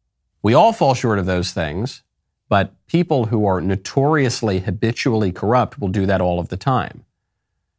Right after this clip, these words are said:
And so if Joe Biden is willing to mess around with a prosecution in Ukraine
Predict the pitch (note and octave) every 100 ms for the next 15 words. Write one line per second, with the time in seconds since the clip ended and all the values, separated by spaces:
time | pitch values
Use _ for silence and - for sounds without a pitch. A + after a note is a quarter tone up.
0 | _ - G2+ - A2+ G#2+ G#2+ - C3 D3
1 | D3+ C3+ G#2 A2 A2 A2+ - A2+ A2 A2+
2 | - A#2 A#2+ A#2+ G2+ G2 F#2 F#2+ - -
3 | _ _ F#2 F2+ F2 - G#2+ G2+ G#2 -
4 | G#2+ - G2+ - F#2 E2+ E2+ D3 E3 F#2+
5 | D2